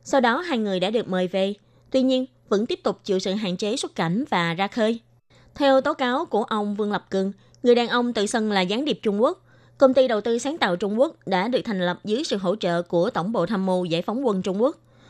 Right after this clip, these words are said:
và đã đầu tư nhiều kinh phí vào ngành truyền thông của Đài Loan để Trung Quốc có thể khống chế truyền thông của Đài Loan, từ đó tiến hành kiểm soát tin tức.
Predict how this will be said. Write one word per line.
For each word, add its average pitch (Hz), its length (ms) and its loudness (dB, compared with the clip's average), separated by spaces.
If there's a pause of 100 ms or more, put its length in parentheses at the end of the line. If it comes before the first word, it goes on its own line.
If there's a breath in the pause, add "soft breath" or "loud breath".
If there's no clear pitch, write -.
(160 soft breath)
và 269 140 6
đã 254 100 4
đầu 262 160 -2
tư 226 180 -2
nhiều 214 240 -2
kinh 208 160 -2
phí 220 280 -4
vào 214 180 -2
ngành 175 200 -4
truyền 175 180 -6
thông 190 220 -6
của 190 100 -4
Đài 190 160 -2
Loan 202 260 -2 (420 soft breath)
để 185 180 4
Trung 240 220 0
Quốc 294 140 2
có 302 80 -2
thể 220 220 -2
khống 226 240 -6
chế 226 220 -2
truyền 214 200 -4
thông 180 240 -6
của 185 100 -2
Đài 190 140 -2
Loan, 190 240 -4 (440 soft breath)
từ 208 100 4
đó 190 220 2
tiến 302 180 -6
hành 247 180 -4
kiểm 180 200 -6
soát 277 200 -4
tin 190 180 -2
tức. 254 160 -4